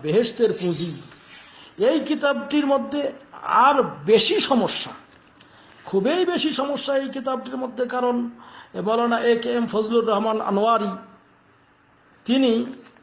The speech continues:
এই কিতাবটির মধ্যে অনেক কিছু লিখেছেন, যেখানে আকীদাগত অনেক ভুল ভ্রান্তি রয়েছে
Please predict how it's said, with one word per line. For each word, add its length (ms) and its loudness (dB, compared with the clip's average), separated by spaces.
এই 80 4
কিতাবটির 880 -2
মধ্যে 300 -2
অনেক 260 0
কিছু 240 -4
লিখেছেন, 360 0
যেখানে 340 0
আকীদাগত 600 0
অনেক 640 -2
ভুল 160 2
ভ্রান্তি 400 -4
রয়েছে 400 -10